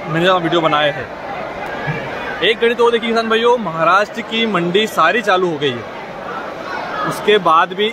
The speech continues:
इंदौर मंडी में अभी तक कोई फर्क देखने को मिला नहीं है, ना लेवाली में दिखा है, ना भाव में दिखा है। पिछले दो दिन जरूर मार्केट डाउन रहा था, क्योंकि कुछ चीज़ की ऐसा रहता है ना कि हवा चल-, चलती है जिस चीज़ की,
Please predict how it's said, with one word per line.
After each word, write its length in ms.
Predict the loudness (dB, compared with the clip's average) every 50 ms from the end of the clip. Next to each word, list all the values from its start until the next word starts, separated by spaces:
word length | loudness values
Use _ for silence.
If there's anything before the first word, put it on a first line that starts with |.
| -4 -6
इंदौर 380 | -4 0 2 4 6 6 4 4
मंडी 320 | 2 0 0 2 2 2
में 120 | 2 2 0
अभी 360 | 0 0 0 0 0 0 0
तक 200 | 0 0 0 2
कोई 120 | 2 0
फर्क 280 | 2 4 2 2 2 2
देखने 280 | 0 0 0 -2 -2
को 100 | -2 0
मिला 240 | 0 2 2 2 2
नहीं 120 | 0 0 -4
है, 1040 | -6 -6 -8 -8 -8 -6 -4 0 2 4 4 4 4 4 2 0 -2 -4 -4 0
ना 100 | 0 2
लेवाली 480 | 2 4 4 4 4 4 4 4 4 2
में 80 | 2 2
दिखा 260 | 2 4 4 4 4
है, 160 | 4 2 0 -4 -8 -14 -4 0
ना 100 | 2 2 2
भाव 280 | 2 2 2 4 2
में 100 | 2 0 -2
दिखा 240 | -2 0 0 0
है। 120 | 0 -2 -4 -8 -10 -10 -10 -10 -10 -10 -8 -8
पिछले 260 | -8 -4 0 2 2 4
दो 200 | 4 4 4 4
दिन 200 | 2 0 0 2
जरूर 240 | 4 4 4 4 4
मार्केट 400 | 4 4 4 4 2 0 0 2
डाउन 240 | 2 2 2 2 2
रहा 260 | 2 4 4 4 4
था, 160 | 4 4 2 0 0 -4 -12 -12 -12 -8 -6
क्योंकि 200 | -4 -4 -4 -2
कुछ 180 | -4 -4 -4 -4
चीज़ 280 | -4 -2 -2 -2 -4 -4
की 200 | -4 -2 0 0
ऐसा 280 | 0 -2 -2 2 4 4
रहता 200 | 4 4 2 2
है 80 | 2 2
ना 100 | 2 0
कि 120 | -2 -4 -8 -6 -4
हवा 240 | 0 2 4 2 2
चल-, 280 | 2 0 -2 0 0 2
चलती 220 | 0 0 2 2
है 60 | 0 2
जिस 120 | 0 -2
चीज़ 220 | -4 -6 -8 -6
की, 80 | -6 -6